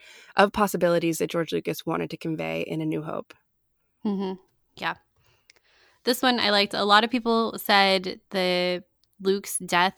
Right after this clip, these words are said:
Speaker 2: in The Last Jedi. I, so we're not gonna read all those, but I liked how this one was phrased. This person said, "Luke becoming one with the Force while looking at the binary sunset.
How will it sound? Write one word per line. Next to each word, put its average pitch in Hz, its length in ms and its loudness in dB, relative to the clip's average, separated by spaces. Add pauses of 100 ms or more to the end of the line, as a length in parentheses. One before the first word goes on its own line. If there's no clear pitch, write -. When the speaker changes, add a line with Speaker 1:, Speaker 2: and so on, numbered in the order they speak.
Speaker 2:
in 190 120 -6
The 180 80 -2
Last 175 280 2
Jedi. 175 120 2
I, 180 600 0 (100)
so 175 420 -4 (340)
we're 196 120 0
not 185 140 0
gonna 180 140 -2
read 175 120 -4
all 185 200 2
those, 202 240 -2
but 208 100 0
I 208 60 2
liked 233 200 2
how 226 100 2
this 190 180 -2
one 196 120 -2
was 180 140 -4
phrased. 185 480 -4 (500)
This 220 120 -6
person 226 320 2
said, 196 340 0 (340)
"Luke 247 280 0
becoming 226 380 2
one 202 220 2
with 196 120 -4
the 190 80 -8
Force 202 440 -2
while 190 160 2
looking 185 300 -6
at 185 80 -4
the 185 60 -8
binary 185 420 2
sunset. 185 640 -2